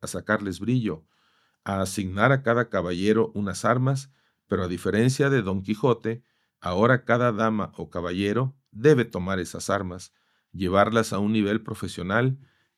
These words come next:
y pronto sobrepasar ese nivel y llevarlas a un nivel competitivo. Este párrafo reafirma lo que les acababa de decir. Por ejemplo, si ustedes están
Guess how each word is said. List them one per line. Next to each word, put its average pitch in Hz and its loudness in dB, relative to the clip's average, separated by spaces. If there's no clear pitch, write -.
y 104 2
pronto 135 4
sobrepasar 98 0
ese 120 -2
nivel 113 -2
y 101 2
llevarlas 107 -2
a 92 -4
un 101 -2
nivel 90 -4
competitivo. 82 -8
Este - -2
párrafo 120 4
reafirma 107 2
lo 87 -2
que 87 -8
les 82 -8
acababa 87 -6
de 85 -6
decir. 85 -6
Por 123 2
ejemplo, 131 2
si 123 4
ustedes 156 2
están 131 0